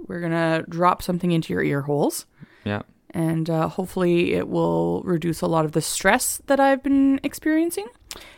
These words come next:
Speaker 1: in terms of podcast creation.
Speaker 2: Yeah, I, I mean, I think, like, if we're talking, we're talking real talk, oh, like, there's, you know, been, we're uns-,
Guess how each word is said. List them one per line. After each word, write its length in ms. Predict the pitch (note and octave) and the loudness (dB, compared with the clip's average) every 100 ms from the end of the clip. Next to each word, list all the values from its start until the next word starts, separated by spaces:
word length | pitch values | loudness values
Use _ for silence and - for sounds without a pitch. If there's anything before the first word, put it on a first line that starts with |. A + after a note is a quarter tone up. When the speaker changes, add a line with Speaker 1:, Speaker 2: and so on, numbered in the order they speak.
| _ | _
Speaker 1:
in 120 | G3 F#3+ | -6 -2
terms 240 | G3 F#3+ | -2 -4
of 80 | F#3+ | -4
podcast 720 | A3 G#3+ B3 D#4 - - - - _ _ - | -2 -2 -2 -4 -6 -10 -14 -18 _ _ -12
creation. 400 | - C#4 - G4+ - _ _ _ - | -4 -2 -2 -8 -16 _ _ _ -2
Speaker 2:
Yeah, 360 | F#3+ A#2 E2+ - | 4 6 6 4
I, 220 | G2+ D#2+ | 2 4
I 40 | A2+ | 4
mean, 140 | A2+ | 6
I 120 | G#2 | 4
think, 320 | G#2 G#2+ G2+ E2+ | 2 0 -2 0
like, 180 | F2+ | 0
if 180 | - - | -2 -6
we're 180 | F2+ - - - - _ _ | -6 -6 -12 -20 -20 _ _
talking, 460 | G2+ F2+ - F#2 F2+ - - | 2 2 2 -4 -6 -12 -20
we're 60 | - | -4
talking 340 | A2 G2+ G2 - _ | -2 0 -4 -6 _
real 280 | G#2+ A2+ G#2 | 0 4 4
talk, 400 | - G#2 A#2+ - | 4 2 2 0
oh, 160 | - G#2 | 0 4
like, 420 | G2+ G2 F2+ G2 | 4 4 2 0
there's, 360 | G2+ G2 F2 - | 2 2 0 -8
you 240 | - E2 | -10 -6
know, 80 | F#2 | -4
been, 420 | F2+ F2+ F2 F2 - - - _ - - - - - - | -4 -4 -6 -8 -12 -20 -20 _ -20 -20 -20 -20 -20 -12
we're 240 | F#2 A2 G#2 | 0 4 6
uns-, 300 | G#2 G#2 | 4 0